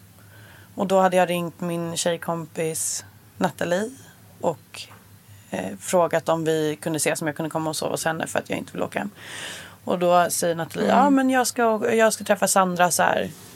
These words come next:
Speaker 1: Ehm, vi åker hem till henne och hänger där, typ." Jag bara, "Okej." "Ja, ja, men jag ringer dig när jag börjar närma mig Stockholm."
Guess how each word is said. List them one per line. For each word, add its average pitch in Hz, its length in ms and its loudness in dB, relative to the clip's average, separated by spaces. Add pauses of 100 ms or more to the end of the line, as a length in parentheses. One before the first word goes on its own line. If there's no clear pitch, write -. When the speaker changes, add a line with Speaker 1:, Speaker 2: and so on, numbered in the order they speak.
Speaker 1:
Ehm, - 520 -4 (1300)
vi 180 680 2
åker 180 240 2
hem 160 140 0
till 170 80 0
henne 160 200 2
och - 60 0
hänger - 180 -4
där, - 160 0
typ." - 160 -12 (100)
Jag - 100 -6
bara, 196 120 8
"Okej." 202 380 -2 (440)
"Ja, 208 140 10
ja, 190 80 6
men 196 160 2
jag 196 100 4
ringer 196 160 4
dig 175 100 6
när 175 60 4
jag 165 100 4
börjar 170 160 8
närma 170 280 4
mig 170 140 -4
Stockholm." - 360 -2